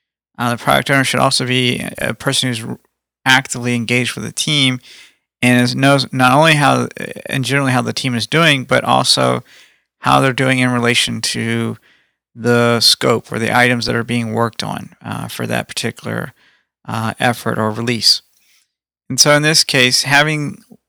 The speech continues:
either one or both of those individuals attend, uh, on a regular basis is usually what I see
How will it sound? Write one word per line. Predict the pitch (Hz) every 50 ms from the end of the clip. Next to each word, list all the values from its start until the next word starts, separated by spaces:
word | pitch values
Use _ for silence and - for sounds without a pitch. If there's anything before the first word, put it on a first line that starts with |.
| _ _ _ _ -
either | 143 139 135 131 123
one | 120 123 131 135 135 139
or | 139 127
both | 113 123 127 131 123 -
of | 127
those | 127 123 117 - 127
individuals | 127 123 117 110 123 139 135 - 123 127 120 - - -
attend, | - 117 - - 156 147 135 127 120 117 113 - _ _ _ _ _ _ _ _ _ -
uh, | 120 117 120 117 123 -
on | 131 127 123 123
a | 120
regular | 117 123 135 120 120 113 113
basis | 110 120 135 151 147 - - 113 117 117 - - - - - - - _ _ _ _ _ -
is | 147 143 131 - 139
usually | 151 160 180 185 165 170 147
what | 131 127 123
I | 117 110
see | 120 - - 117 107